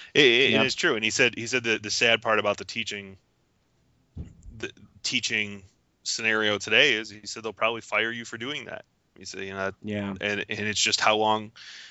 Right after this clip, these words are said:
Speaker 1: you can last and morally keep your compass, knowing that if you're teaching to a test that's not worthwhile to those students, you know, how long can you do that before you just
Speaker 2: Yep.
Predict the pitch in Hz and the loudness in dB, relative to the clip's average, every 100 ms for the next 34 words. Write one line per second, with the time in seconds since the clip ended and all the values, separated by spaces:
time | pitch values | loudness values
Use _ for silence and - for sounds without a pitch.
0 | - 117 107 110 101 107 113 107 - - | -6 -2 0 0 4 6 6 2 -2 -6
1 | - _ _ _ - 82 101 98 104 107 | -14 _ _ _ -12 -10 -8 -8 -6 -2
2 | 110 107 104 104 95 _ _ _ _ - | 0 2 2 0 -4 _ _ _ _ -2
3 | 120 104 98 101 110 110 95 98 101 104 | -2 0 -2 0 0 0 -4 -2 -4 -4
4 | 101 95 98 95 - 107 104 95 98 92 | -2 -4 -4 -8 -6 -4 -4 -4 -6 0
5 | 113 113 - - - - 92 - - - | 4 4 2 -6 -10 -10 -8 -6 -8 -10
6 | - - - - - _ - 104 101 98 | -20 -20 -20 -20 -20 _ 0 4 6 4
7 | _ _ 101 101 98 98 98 101 98 95 | _ _ -8 -4 -4 2 4 4 2 -2
8 | 92 - 123 127 101 - - - _ - | -2 -2 -4 -6 -8 -10 -10 -16 _ -18
9 | 92 - - 98 98 95 104 98 104 117 | -14 -6 -4 0 -2 -4 -8 -6 0 4
10 | 90 - 87 92 92 90 92 104 101 | 4 2 -10 -8 -8 -6 -6 -4 -4